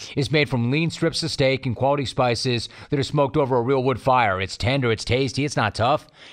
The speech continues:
And why is it so good? Because Old Trapper is a fifty-year-old family business known for its relentless commitment to quality. They take smoked beef extremely seriously, and you can taste it in every single bite.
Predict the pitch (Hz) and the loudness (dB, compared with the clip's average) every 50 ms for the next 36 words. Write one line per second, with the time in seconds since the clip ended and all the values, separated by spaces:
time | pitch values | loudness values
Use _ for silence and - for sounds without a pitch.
0 | - - 107 104 95 95 107 113 127 139 139 110 151 139 - - 160 151 151 123 | -12 -6 -4 -4 0 0 2 2 2 2 0 -2 -4 -6 -2 0 0 0 0 0
1 | 156 165 175 185 180 156 - - - _ - - - - - - - 165 160 180 | 0 0 2 2 0 -2 -6 -8 -16 _ -20 -20 -20 -10 -8 -4 -2 -2 0 0
2 | 175 - 170 160 156 156 - - - 139 147 147 147 143 - 165 156 - 156 131 | -2 -2 0 0 0 0 -2 -4 -2 0 2 2 2 2 0 -2 -2 -2 -2 -2
3 | 101 131 127 117 104 - - - - 165 160 160 - 170 170 160 147 143 143 143 | 0 0 0 -2 -4 -6 -12 -4 -2 -2 -2 -2 -2 -2 -2 0 0 2 2 2
4 | 143 143 - - 139 135 139 135 139 131 104 123 127 120 101 127 127 127 - - | 2 0 -2 -2 -2 -2 0 -2 -2 -2 -2 -2 -4 -2 -2 -2 -2 -2 -4 -6
5 | - - - - - 131 135 131 - - 139 131 - - 139 131 117 107 117 131 | -12 -14 -16 -6 -4 -2 -2 -2 0 -2 -2 -2 -2 -4 -4 -4 -2 0 0 0
6 | 156 156 170 170 147 - - 151 156 160 147 135 - - 131 127 127 120 113 107 | -2 -2 -2 -6 -6 -4 -2 -2 -2 -2 -2 -4 -6 -2 0 2 2 2 2 0
7 | 98 90 85 82 82 110 143 156 156 - - 147 156 156 - - - - 131 131 | -2 -4 -8 -6 -2 0 0 0 0 0 -2 -2 -2 -2 -4 -6 -6 -2 0 0
8 | 139 135 - - - 135 139 131 120 - - - - - - 135 139 - - - | 0 -2 -4 -6 -4 -2 -2 -2 -2 -4 -8 -18 -16 -6 -4 -4 -4 -4 -6 -6
9 | - 120 131 156 170 170 170 160 143 - - 143 135 135 135 - - 131 123 123 | -4 -2 -2 0 0 0 0 -2 -2 -2 -2 -2 0 0 -2 -4 -2 -2 -2 -2
10 | 127 - 151 147 156 156 156 156 135 - - - - 135 143 135 - 123 104 - | -2 -2 -2 0 0 0 0 0 -2 -4 -8 -14 -6 -4 -4 -2 0 -2 -2 0
11 | 127 135 139 - - 151 127 120 120 120 123 - - 135 123 120 101 123 117 98 | 0 0 0 0 -2 -4 -2 -2 -2 -2 -2 -2 -2 -2 0 0 2 2 0 0
12 | 90 - | -2 -6